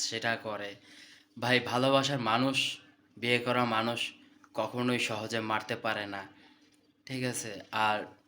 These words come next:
আমি, আমি যে মারধর করছি, আমার ভিডিওগুলো দেখছেন কিংবা জানি না আমার ওই আচরণে আমাকে কি পাষাণ বানায় কিংবা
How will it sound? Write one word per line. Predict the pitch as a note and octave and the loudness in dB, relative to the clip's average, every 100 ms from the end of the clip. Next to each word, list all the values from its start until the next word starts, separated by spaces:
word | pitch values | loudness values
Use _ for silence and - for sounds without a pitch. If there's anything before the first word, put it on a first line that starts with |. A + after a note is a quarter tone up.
| _ _ _ _ _ _ _ _ _ _ _ - | _ _ _ _ _ _ _ _ _ _ _ -4
আমি, | B2 C3 C3+ B2 - - - - _ _ - | 2 4 4 2 -4 -18 -20 -20 _ _ 2
আমি | A#2 C#3 | 4 4
যে | C3+ D3 | 4 2
মারধর | A#2+ B2 A#2+ C#3 C#3 | 6 6 6 2 0
করছি, | C3+ B2+ B2 B2 A2 F2 - _ _ _ _ - | 0 -2 -2 -4 -4 -8 -18 _ _ _ _ -2
আমার | A#2 B2+ A#2+ | 2 4 2
ভিডিওগুলো | A2+ A#2+ C3+ B2 C3 C3 | 2 2 2 2 2 0
দেখছেন | B2 A#2+ A#2+ - B2+ B2+ | 2 0 0 0 0 0
কিংবা | B2 B2 A#2 A#2+ A2+ G#2+ G#2 | -2 -2 2 4 4 0 -2
জানি | A2+ C3 C#3 | 6 8 8
না | C3 A#2+ G#2+ - - - _ - | 4 2 0 -12 -20 -20 _ 0
আমার | B2 C3 | 4 6
ওই | C3+ B2+ | 6 2
আচরণে | A#2+ B2 C#3 C#3 C3+ C3+ B2+ A#2 - - | 6 4 4 2 4 4 4 0 -8 -6
আমাকে | A2+ A#2+ C3+ | -2 -2 -2
কি | B2+ B2+ - | -2 -2 0
পাষাণ | A2 G#2+ B2+ C3 | 0 2 0 0
বানায় | B2+ B2+ B2 - - - _ _ _ | 2 2 0 -2 -12 -20 _ _ _
কিংবা | A#2 A2+ A#2 | -6 2 4